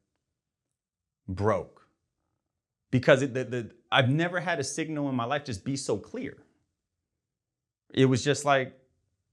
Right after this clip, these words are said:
"Okay, this isn't for you at this time." So when that happened and that switch happened, I took a couple years off. But something inside of me,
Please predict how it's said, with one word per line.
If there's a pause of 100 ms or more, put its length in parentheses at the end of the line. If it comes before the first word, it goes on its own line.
(380)
"Okay,
this
isn't
for
you
at
this
time." (520)
So
when
that
happened
and
that
switch
happened, (640)
I
took
a
couple
years
off. (1500)
But (760)
something
inside
of
me,